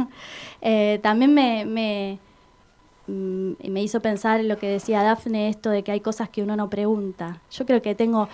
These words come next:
yo, eh, frecuento amigos de, y amigas de mis viejos que sé que los conocieron y, y digo,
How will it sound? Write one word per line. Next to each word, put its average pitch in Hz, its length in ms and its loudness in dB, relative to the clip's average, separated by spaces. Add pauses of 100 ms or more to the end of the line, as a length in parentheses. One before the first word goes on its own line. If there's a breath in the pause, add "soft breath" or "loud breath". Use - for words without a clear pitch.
(260 loud breath)
yo, 240 500 6
eh, - 240 -4
frecuento 220 520 0
amigos 220 560 2 (500 soft breath)
de, 175 640 -4 (160)
y 202 80 -8
amigas 208 600 2 (100)
de 190 180 -2
mis 190 160 -2
viejos 233 260 4
que 196 120 -4
sé 226 120 -2
que 240 60 4
los 226 80 4
conocieron 233 540 4
y, 208 160 -2 (300 loud breath)
y 247 40 0
digo, 254 180 8